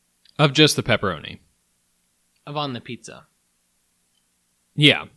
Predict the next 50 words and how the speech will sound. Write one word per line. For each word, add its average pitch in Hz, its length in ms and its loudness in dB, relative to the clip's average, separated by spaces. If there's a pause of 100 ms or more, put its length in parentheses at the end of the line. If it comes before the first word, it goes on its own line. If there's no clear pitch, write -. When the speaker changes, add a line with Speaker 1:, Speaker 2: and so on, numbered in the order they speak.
(420)
Speaker 1:
I 151 100 4
mean, 160 180 2
like, 123 320 0 (140)
if 131 140 -4
you 160 100 4
had 156 120 6
a - 40 -2
slice 113 360 0
of 92 140 -8
that 95 300 -2
versus 98 320 -8
any 95 180 -10
of 90 40 -12
the 90 120 -8
other 87 180 -12
ones 85 300 -14
with 127 200 -2
the - 80 -6
mushrooms 90 480 -8
and 87 100 -8
the 82 260 -12 (300)
Speaker 2:
Well, 180 440 -8 (640)
obviously 160 540 -4
I'd 127 100 -4
prefer 135 280 -6
the 131 100 -10
more 110 160 -10
complex. - 680 -18
Speaker 1:
Right. 107 220 2 (1000)
Speaker 2:
I'm 160 100 -6
gonna 233 100 0
do 202 100 4
it 175 60 4
again. 107 220 -8 (100)
I'm, 214 180 -2 (640)
I'm, 160 200 -2
I'm 151 160 -4
starting 208 300 0
to 208 60 0
include 139 320 -4
it. 113 100 -8
Is 117 140 -14
that 226 140 -16 (100)
one? 131 480 -18 (220)
Speaker 1:
That's - 140 -16
Speaker 2:
That - 120 -12
Speaker 1:
two. 113 80 -16 (180)
Speaker 2:
feel-, 175 120 -16 (280)
no 165 160 -12
way. 92 400 -20